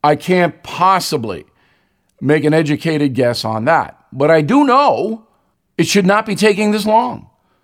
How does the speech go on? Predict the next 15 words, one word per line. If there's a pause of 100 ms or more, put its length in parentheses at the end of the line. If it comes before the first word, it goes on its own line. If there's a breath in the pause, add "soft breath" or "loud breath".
There
are
not
that
many
people
in
the
Justice
Department
with
access
to
Judge
Alito's